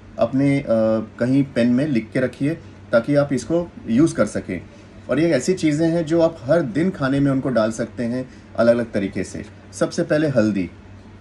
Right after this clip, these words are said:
हल्दी जो है आपको मालूम है curcumin उसका main ingredient है, एंटी कैंसर है, एंटी इन्फ्लेमेटरी है, यानी गले की infection से लेके सर्दी खांसी होने से लेके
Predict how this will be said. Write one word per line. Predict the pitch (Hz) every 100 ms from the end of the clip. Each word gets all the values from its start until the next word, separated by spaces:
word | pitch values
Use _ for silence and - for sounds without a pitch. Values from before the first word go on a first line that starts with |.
| -
हल्दी | 120 143 165
जो | 147 156
है | 143 147 147
आपको | - 117 139
मालूम | 117 110 135 131
है | 131
curcumin | 135 117 113 143 135 139
उसका | 117 - 131 127 127
main | 104 117 135
ingredient | 120 110 135 131 127 123
है, | 123 127 - - - -
एंटी | 131 151 170
कैंसर | 160 143 143 147
है, | 143 147 -
एंटी | 127 135
इन्फ्लेमेटरी | 156 139 143 151 147 143 139 139
है, | 139 139 147 - - - 110
यानी | 123 139
गले | 131 113 135 151
की | 160
infection | 156 117 135 127 156 143
से | 143
लेके | 127 123 147 143
सर्दी | 139 117 131
खांसी | 139 123 -
होने | 139 120
से | 123 131
लेके | 113 107 135 135